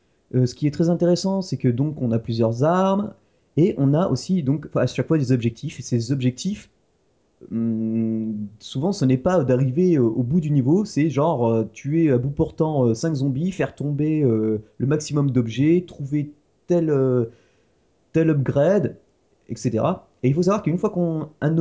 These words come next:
un, un des trois personnages est arrivé, est arrivé à un, un endroit clé, euh, un peu plus loin dans une salle, il faut que les deux autres les rejoignent. Donc, il faut jouer avec les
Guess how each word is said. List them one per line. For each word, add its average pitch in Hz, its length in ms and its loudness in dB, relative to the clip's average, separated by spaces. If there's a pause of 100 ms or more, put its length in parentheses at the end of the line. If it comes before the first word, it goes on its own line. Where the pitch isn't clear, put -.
(140)
un, 147 360 -2
un 131 120 0
des 127 100 0
trois 220 160 -4
personnages 170 400 0
est 127 40 4
arrivé, 147 360 0
est - 20 -4
arrivé 131 320 2
à 151 60 2
un, 107 500 -4
un 107 100 -4
endroit 123 280 0
clé, 170 360 2
euh, 110 280 2 (1000)
un - 60 -2
peu 147 100 2
plus 139 120 -4
loin 147 100 2
dans 127 80 2
une 120 140 0
salle, 180 360 -2
il 131 80 -4
faut - 80 -4
que - 80 -10
les 135 80 2
deux 160 220 0
autres 202 100 -2
les 165 60 2
rejoignent. 139 300 0
Donc, 165 180 0
il - 20 -20
faut 143 140 -4
jouer 147 160 2
avec 170 120 0
les 127 280 0